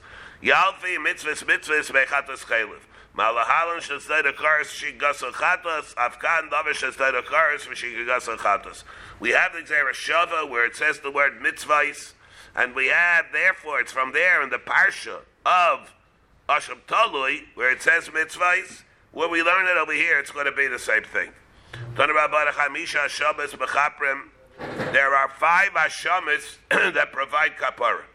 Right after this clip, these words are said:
<clears throat> What are the five? <clears throat> Hashem Talui Yei Mechaper. Hashem is not Mechaper, Kapara Gemura. And Michael Amar, what is the point of telling me there are five Hashamis?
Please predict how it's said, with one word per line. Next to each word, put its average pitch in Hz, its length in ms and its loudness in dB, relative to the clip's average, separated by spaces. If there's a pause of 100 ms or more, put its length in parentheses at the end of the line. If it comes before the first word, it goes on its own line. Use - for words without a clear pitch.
<clears throat> 139 400 2
What 160 160 0
are 165 80 2
the 147 80 -4
five? 113 360 -4 (300)
<clears throat> - 280 -10
Hashem 160 600 2
Talui 170 400 2
Yei 170 160 4
Mechaper. 160 760 2 (640)
Hashem 170 440 4 (280)
is 131 140 -8
not 175 220 0
Mechaper, 107 560 -2
Kapara 120 420 0
Gemura. 107 460 0 (1300)
And 127 160 6
Michael 165 340 4
Amar, 143 460 2
what 160 180 0
is 160 160 -6
the 131 280 0 (480)
point 156 380 2
of 127 160 -2
telling 139 280 0
me 117 80 -6
there 107 180 2
are 104 40 -4
five 165 360 2
Hashamis? 151 840 -2